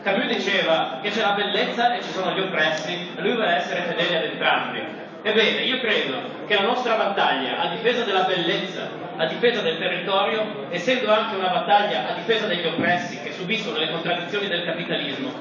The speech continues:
sia dal punto di vista economico che dal punto di vista territoriale, sia una battaglia che congiungendo entrambi gli assi ci dia la risultante di quella che deve essere la società di domani.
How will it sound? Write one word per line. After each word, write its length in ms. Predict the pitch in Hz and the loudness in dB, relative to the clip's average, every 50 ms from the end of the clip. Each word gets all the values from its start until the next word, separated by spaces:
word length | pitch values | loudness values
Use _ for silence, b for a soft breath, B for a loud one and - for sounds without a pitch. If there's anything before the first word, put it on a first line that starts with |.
| - - - | -10 -10 -6
sia 160 | - 214 240 | 0 2 2
dal 140 | 233 220 214 | 2 2 0
punto 180 | 220 208 202 | -2 -2 -4
di 80 | 196 185 | -2 -2
vista 200 | 190 208 - 190 | -2 -2 -2 -2
economico 520 | 180 170 160 160 190 202 - - - 226 | -2 -2 0 0 0 0 0 0 -2 -2
che 80 | - - | -2 0
dal 120 | - - | 0 -2
punto 180 | - 202 185 175 | -2 -2 -4 -4
di 60 | - | -4
vista 160 | - - - | -4 -2 -2
territoriale, 720 | - - - - - - 127 - 139 147 170 175 - - - - - - - - | -4 -4 -4 -4 -6 -6 -4 -2 0 2 2 2 0 -2 -4 -6 -8 -8 -10 -10
sia 160 | - - 202 | -6 -4 -2
una 140 | 202 208 202 | 0 2 2
battaglia 420 | 190 180 185 214 214 214 202 180 | 2 2 4 4 4 4 4 0
che 120 | - - - 175 | -2 -4 -4 -4
congiungendo 680 | 180 175 170 175 170 170 175 175 170 160 151 139 139 - | -4 -4 -2 -2 -2 0 0 0 0 0 -2 -2 -2 -2
entrambi 720 | 156 151 156 151 180 185 185 160 - - 139 135 123 127 | -2 -2 -2 0 2 2 4 2 2 -2 -4 -6 -4 -2
gli 80 | - 131 | 0 2
assi 720 | 127 127 - - - 190 202 202 196 - - - - - - | 2 2 2 0 -2 -2 -4 -4 -4 -6 -8 -12 -16 -16 -10
ci 220 | - 202 208 208 | -6 -4 -2 0
dia 160 | 208 220 226 | 2 4 4
la 100 | 220 196 | 4 4
risultante 680 | 190 190 - - - 165 - - - - - - - - | 2 0 -2 -2 -4 -2 2 2 2 2 2 -2 -4 -4
di 80 | - - | -4 -2
quella 260 | 202 190 165 160 - | 0 0 2 2 0
che 100 | 160 151 | -2 0
deve 240 | 156 165 160 156 156 | 0 0 0 2 0
essere 380 | 156 156 180 185 185 185 180 180 | 0 0 0 0 0 0 0 0
la 80 | 175 | -2
società 380 | 175 180 165 156 156 - 160 147 | -2 -2 -2 -4 -4 -2 -2 -2
di 100 | 135 143 | 0 0
domani. 560 | 147 143 139 131 - - - - - - - | -2 -2 -2 -2 -2 -4 -4 -6 -8 -10 -10